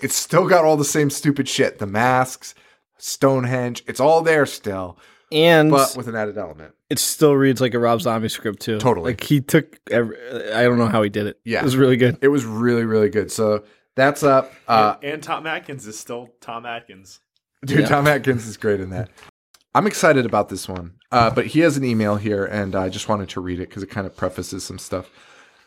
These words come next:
Speaker 1: Uh, it says, "Hey, Sean, big fan of the show, and while I'm, and when I'm not living in New York City anymore, I swear I'm gonna send you guys some money to support the show." That's, don't worry about that. "So for the record, the moment you guys mentioned Rob Zombie fanfic, I, f-, fanfic,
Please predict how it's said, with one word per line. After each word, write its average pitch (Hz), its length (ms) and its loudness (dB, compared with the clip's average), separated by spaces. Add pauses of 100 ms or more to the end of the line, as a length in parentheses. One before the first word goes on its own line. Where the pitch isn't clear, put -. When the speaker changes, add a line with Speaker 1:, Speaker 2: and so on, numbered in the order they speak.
(460)
Speaker 1:
Uh, 120 60 4
it 117 80 4
says, 143 220 -2
"Hey, 180 120 6
Sean, 156 300 4
big 175 160 2
fan 180 160 4
of 170 60 2
the 160 40 0
show, 170 320 2
and 185 80 0
while 127 140 2
I'm, 127 340 0
and 131 140 -4
when 135 100 0
I'm 131 140 -2
not 180 240 2
living 131 220 4
in 117 100 -2
New 117 80 0
York 117 180 -2
City 190 320 -2
anymore, 113 380 0
I 98 80 -2
swear 151 320 2
I'm 143 80 2
gonna 120 160 0
send 113 200 2
you 110 80 0
guys 107 280 2
some 95 160 -4
money 139 260 0
to 117 140 -4
support - 300 -10
the - 60 -14
show." - 280 -10
That's, - 420 -16
don't - 160 -8
worry - 160 -14
about - 140 -12
that. - 320 -6
"So - 260 2
for 190 160 -2
the 254 100 4
record, 151 440 0 (500)
the 120 140 0
moment 170 420 2
you 131 140 -2
guys 120 320 2
mentioned 104 400 -4
Rob 117 260 2
Zombie 113 280 0
fanfic, 92 600 -6
I, 104 120 -4 (180)
f-, - 260 -2 (240)
fanfic, 107 520 2